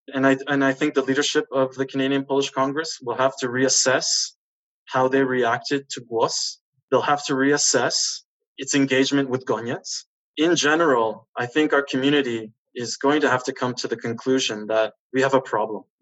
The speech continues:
We need to take a community responsibility and recognize that there is a problem. And, and I haven't even brought up what we see on social media.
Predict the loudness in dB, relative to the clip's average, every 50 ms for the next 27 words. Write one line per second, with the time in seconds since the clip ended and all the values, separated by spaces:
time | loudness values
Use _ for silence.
0 | -20 -12 -6 -2 0 2 4 2 2 0 -2 -2 2 2 2 2 2 -2 -4 -4
1 | -2 -2 0 0 0 0 0 -2 -2 -2 -2 -2 -2 -2 -2 -2 2 2 4 4
2 | 4 2 0 2 2 2 2 2 0 -2 -2 -2 -4 -2 -2 -4 0 2 4 4
3 | 4 4 4 2 -2 -4 -4 0 0 2 0 0 -4 -8 -10 -10 -10 -10 -12 -12
4 | -10 -10 -8 -6 -6 -4 -2 0 2 2 4 4 4 4 4 4 2 -2 -4 -2
5 | 0 0 2 2 2 0 0 -2 -4 -10 -18 -20 -20 _ _ _ _ _ -4 -2
6 | 0 0 0 2 0 2 2 2 2 2 2 2 2 2 0 -4 _ _ _ _
7 | _ -20 -20 _ _ -6 -4 -4 -2 -2 -2 -2 -2 -2 -4 -4 -4 -6 -8 -8
8 | -8 -8 -10 -12